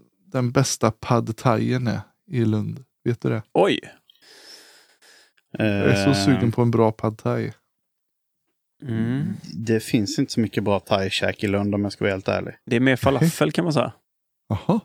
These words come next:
Speaker 3: Ja, precis.
Speaker 2: <laughs> Ja,
Speaker 3: Falafel
Speaker 2: ja.
Speaker 3: och
Speaker 2: <laughs> Så är han helt, helt, va?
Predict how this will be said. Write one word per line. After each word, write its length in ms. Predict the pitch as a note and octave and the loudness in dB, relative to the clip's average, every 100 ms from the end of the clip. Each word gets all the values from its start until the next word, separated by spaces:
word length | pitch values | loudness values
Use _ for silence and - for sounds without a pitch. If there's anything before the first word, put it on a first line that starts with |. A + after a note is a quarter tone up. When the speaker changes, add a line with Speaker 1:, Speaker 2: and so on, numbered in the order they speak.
| - | -2
Speaker 3:
Ja, 400 | A#2 A#2+ C#3 - | 0 2 0 -2
precis. 460 | A#2 G2+ G#2+ A2 - _ - - | -4 0 0 -2 -6 _ -6 0
Speaker 2:
<laughs> 80 | D#3+ - - _ _ _ _ _ _ _ _ - | 0 -2 -20 _ _ _ _ _ _ _ _ -2
Ja, 100 | - C3+ | 4 6
Speaker 3:
Falafel 380 | B2+ - - | 4 2 4
Speaker 2:
ja. 400 | E3+ E3+ C3 C#3+ - - G4 - - D#3+ - F3+ - | 6 6 0 -2 -4 2 2 2 0 -2 2 2 4
Speaker 3:
och 0 | |
Speaker 2:
<laughs> 100 | B3 | 4
Så 120 | - | 4
är 40 | - | 6
han 120 | F3 | 6
helt, 400 | F3 F3 C#3 - F#3+ - G3+ - - E3 | 6 4 2 -4 -4 2 2 2 -6 -8
helt, 340 | - F3+ - - - - - _ | -2 -2 -2 -10 -14 -16 -18 _
va? 120 | B2+ | 0